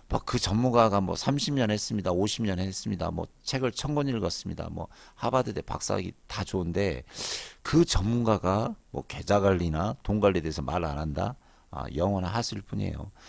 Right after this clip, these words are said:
그 전문가 백날 쫓아다녀 보십시오. 돈 버나 못 봅니다. 아, 내주에도 삼십 년 된 전문가 엄청 많은데 그 회원들이 저한테 그래요. 어,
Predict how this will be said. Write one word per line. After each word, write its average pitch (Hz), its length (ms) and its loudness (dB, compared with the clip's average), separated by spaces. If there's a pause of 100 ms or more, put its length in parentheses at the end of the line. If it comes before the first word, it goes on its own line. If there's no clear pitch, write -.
(180)
그 120 140 0
전문가 110 480 2
백날 143 520 4
쫓아다녀 98 480 0
보십시오. - 480 -12 (100)
돈 95 220 -2
버나 78 240 -6 (300)
못 90 220 0
봅니다. 73 520 0 (260)
아, - 120 -4
내주에도 101 440 4
삼십 151 380 0
년 147 160 6
된 107 160 4
전문가 87 400 0
엄청 90 340 0
많은데 82 540 -2 (500)
그 117 140 -2
회원들이 139 400 6
저한테 87 360 0
그래요. 64 380 -6 (220)
어, 85 100 -12